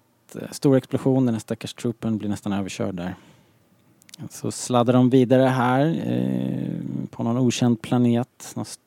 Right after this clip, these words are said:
regnig, regnig stad. Eh, om vi bläddrar fram lite grann så kommer vi till en bergskam, något bergsmassiv. Funderade jag på om det här var, kan det här vara Corellia kanske?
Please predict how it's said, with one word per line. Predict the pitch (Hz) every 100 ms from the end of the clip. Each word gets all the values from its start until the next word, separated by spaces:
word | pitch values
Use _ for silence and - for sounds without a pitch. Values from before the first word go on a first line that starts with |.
| _
regnig, | - 113 110 104 110 110 - _ _ _ _ _ _ _ _ _ _
regnig | - 117 110 104
stad. | 107 - 117 117 120 - - - _ _
Eh, | 110 107 107 107
om | 113
vi | 117 117 113 117 _ _ _ _ -
bläddrar | 120 123 127
fram | - 139 147 151
lite | 151 127
grann | 117
så |
kommer | 107 120 117
vi |
till | 110 117
en | 113 110 107 110 107 107 107 - _ _ _ _
bergskam, | 131 117 110 104 98 - - - _ _ _ - - 131 170 208
något | 143 101
bergsmassiv. | 110 117 101 - 107 101 - - 127 143 165 165 _ _ _ _ _ _ _ _ _ _ _ - - -
Funderade | 147 127 120 117 113
jag | 107 -
på | 113
om | 104
det | 98
här | 101 95
var, | 92 95 92 90 - - - -
kan | 113
det | 101
här | 107
vara | 107 110
Corellia | - 107 104 117 156
kanske? | - 160 185